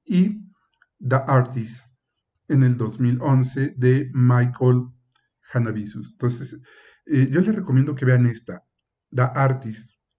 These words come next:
que es más reciente, bueno, pero que retoma, este,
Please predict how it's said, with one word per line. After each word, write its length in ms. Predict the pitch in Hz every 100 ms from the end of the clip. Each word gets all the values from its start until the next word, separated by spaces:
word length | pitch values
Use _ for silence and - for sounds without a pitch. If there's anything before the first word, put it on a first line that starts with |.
| _
que 120 | -
es 140 | 131 -
más 200 | 127 131
reciente, 460 | 139 - 147 127
bueno, 300 | 135 107 - - _ _ _ _
pero 320 | 170 160 175
que 300 | 175 151 175 160
retoma, 880 | 127 131 135 190 196 139 127 131 - _ _ _ _
este, 1160 | 135 120 117 113 113 - 127 123 123 123 123